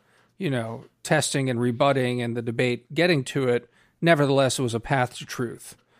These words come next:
something that we can unambiguously call truth and true. And therefore, mixing into that,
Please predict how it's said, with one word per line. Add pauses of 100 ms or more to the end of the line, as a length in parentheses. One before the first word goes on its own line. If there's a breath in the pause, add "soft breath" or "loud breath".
(160 soft breath)
something
that
we
can
unambiguously
call
truth
and
true. (760 soft breath)
And
therefore,
mixing
into
that,